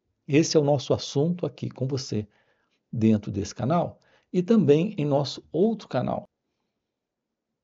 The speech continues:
Você tem aqui na descrição do vídeo o nosso link para conhecer também o nosso outro canal.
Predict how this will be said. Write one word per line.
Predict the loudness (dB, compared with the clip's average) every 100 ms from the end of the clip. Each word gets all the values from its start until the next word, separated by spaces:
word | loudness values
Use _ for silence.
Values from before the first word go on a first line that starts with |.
| _ _ _ _ _
Você | _ -6
tem | -4 -2
aqui | -2 -2 -8 -8 -12 _ _ _ -8
na | -6 -6 -8 -14 _ _ _ _ _ _ _ _ _ _ _ _ _ _ -16
descrição | -16 -16 -8 -2 -2
do | -2
vídeo | -4 -6 -8 -18 -20 _
o | -6
nosso | -6 -4
link | -4 -4 -6 -14
para | -16
conhecer | -6 -6 -4 -6 -6
também | -6 -6 -4
o | -4
nosso | -6 -8
outro | -12 -10
canal. | -8 -6 -6 -10